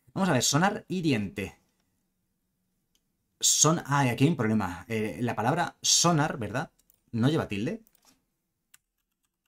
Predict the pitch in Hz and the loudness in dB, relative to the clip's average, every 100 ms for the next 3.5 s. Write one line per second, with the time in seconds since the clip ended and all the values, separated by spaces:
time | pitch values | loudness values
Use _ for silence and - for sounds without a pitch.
0 | _ _ _ _ _ _ _ _ _ _ | _ _ _ _ _ _ _ _ _ _
1 | _ _ _ - 110 107 151 143 - 165 | _ _ _ -6 -2 2 2 2 4 4
2 | 151 160 131 98 147 175 101 90 92 78 | 4 2 2 0 -2 -4 -4 -6 -10 -10
3 | - 104 - 85 - | -8 -4 -2 -4 -8